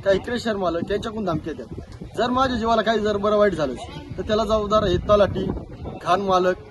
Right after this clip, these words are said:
क्रेशर मालक, तहसीलदार हे सर्व जबाबदार आहेत. पण शासनाला एक विनंती आहे की आपण जे लोकांचे पत्र येतात त्याच्यावर कारवाई तो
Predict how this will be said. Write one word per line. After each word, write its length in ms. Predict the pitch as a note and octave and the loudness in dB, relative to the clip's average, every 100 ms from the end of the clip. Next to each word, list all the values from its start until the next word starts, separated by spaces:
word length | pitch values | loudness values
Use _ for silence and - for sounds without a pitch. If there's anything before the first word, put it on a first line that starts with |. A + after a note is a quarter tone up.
| - - - | -16 -16 -8
क्रेशर 300 | G3+ G#3+ A3 | -4 0 -2
मालक, 300 | G3 E3+ E3+ F3+ - - - - - | 0 0 -2 -6 -14 -14 -14 -12 -4
तहसीलदार 480 | A3+ A3 F#3 D#3 C#3+ - - - - - | -2 -2 2 2 0 -6 -12 -12 -12 -4
हे 80 | G3 | -2
सर्व 240 | C4 C4+ | 2 2
जबाबदार 480 | A#3+ B3 A#3+ G#3 F#3 | 0 0 2 4 2
आहेत. 1000 | B2+ - - - - - - - - - | 2 -8 -10 -10 -10 -12 -12 -10 -10 -4
पण 120 | A#3+ | -2
शासनाला 600 | A#3+ A#3+ A#3+ A#3 B3+ B3+ B3 | 2 2 2 2 0 0 -2
एक 140 | A3+ | -4
विनंती 400 | G#3+ A#3 A3+ G3+ | -4 -4 -4 -4
आहे 600 | D3 - - - - - | -4 -6 -14 -8 -8 -6
की 80 | - | -2
आपण 540 | F#3 F#3+ F#3+ A#3+ A#3+ A#3+ - - - - - - - - - - - - - - | 0 0 2 0 0 -4 -10 -12 -12 -12 -12 -12 -14 -14 -14 -12 -12 -12 -12 -8
जे 180 | - A#3 B3 A#3+ A#3 A3 - - - - - G3+ | -2 2 2 2 -2 -4 -8 -10 -10 -10 -8 0
लोकांचे 360 | G3 B3+ A#3 A#3+ | 0 2 -2 -2
पत्र 300 | A3+ G#3 A3+ | -4 -2 0
येतात 360 | F#3+ F3 - | 0 0 -2
त्याच्यावर 640 | G#3+ G#3 A#3+ - - - - | -4 -4 -4 -6 -10 -6 2
कारवाई 300 | A3 B3+ C4+ - | 4 6 4 4
तो 160 | C4 | 2